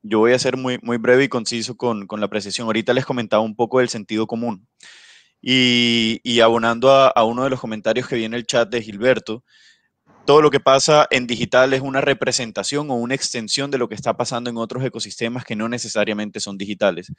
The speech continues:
Y no hay nada más aburrido que hablar con una persona que simplemente habla de sí misma. Y eso es lo que muchas veces les pasa a las marcas y a las empresas. Simplemente queremos hablar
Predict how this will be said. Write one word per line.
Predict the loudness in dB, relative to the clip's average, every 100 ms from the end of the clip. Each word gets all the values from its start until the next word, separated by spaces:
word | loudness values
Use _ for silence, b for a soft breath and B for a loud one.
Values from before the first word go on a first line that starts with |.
| b b b b
Y | 0
no | 0
hay | 2
nada | 2
más | 2 2
aburrido | 2 2 0 0 2
que | 2
hablar | 4 2
con | -4 -8 -10 -14 -20 _
una | -2 0
persona | 0 -2 -2 -2
que | -2
simplemente | -4 -4 -2 0 0 -2 2 6
habla | 6 6 4
de | 4
sí | -2
misma. | -6 -8 -12 -18 _
Y | -2 2
eso | 2 2 0
es |
lo | 0
que | -2
muchas | -4 -4 -2
veces | 0 0 -2 -8
les | 0
pasa | 0 4 2
a | 2
las | 0
marcas | 0 0 0 0
y | 2
a |
las | 0
empresas. | -2 0 0 0 -10 -14
Simplemente | -16 -8 -4 -4 -4
queremos | 0 0 0 2
hablar | 2 4 4 2